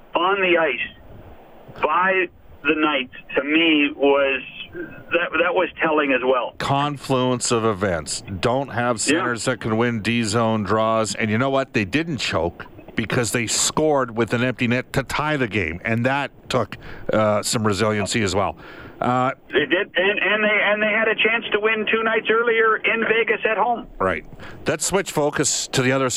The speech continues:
Speaker 2: We've got ten minutes. We haven't even talked about the Maple Leafs in Boston. Uh,
Speaker 1: Well, we talked about the most important series.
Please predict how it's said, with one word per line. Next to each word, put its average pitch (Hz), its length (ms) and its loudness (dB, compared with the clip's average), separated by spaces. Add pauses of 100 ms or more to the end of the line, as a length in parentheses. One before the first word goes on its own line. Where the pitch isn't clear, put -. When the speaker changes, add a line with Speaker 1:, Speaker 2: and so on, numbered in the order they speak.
Speaker 2:
We've 165 100 2
got 185 200 0
ten 156 220 0
minutes. 147 280 0
We 147 60 2
haven't 143 160 0
even 139 180 0
talked 143 240 0
about 131 140 2
the 131 60 -2
Maple 135 280 2
Leafs 135 220 0
in 131 80 0
Boston. 147 420 -2 (840)
Uh, 113 140 2
Speaker 1:
Well, 175 180 2 (360)
we 208 160 2
talked 214 240 0
about 214 220 2
the 208 80 0
most 214 240 2
important 208 400 0
series. 240 360 0